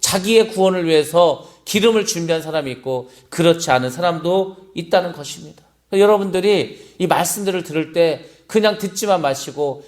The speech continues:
그 말씀이 정말 살아 역사하실 수 있도록 여러분의 마음을 성령, 성령님께 활짝 여셔야 합니다. 그래야 성령이 우리에게 주신 말씀을 여러분들이 이해할 수 있습니다. 사람이 아무리 공부를 하고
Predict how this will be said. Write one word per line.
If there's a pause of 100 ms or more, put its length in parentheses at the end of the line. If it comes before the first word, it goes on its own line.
(120)
그
말씀이 (140)
정말
살아
역사하실
수
있도록 (220)
여러분의
마음을 (180)
성령, (180)
성령님께
활짝 (220)
여셔야
합니다.
그래야
성령이 (220)
우리에게
주신
말씀을
여러분들이
이해할
수
있습니다.
사람이 (400)
아무리
공부를
하고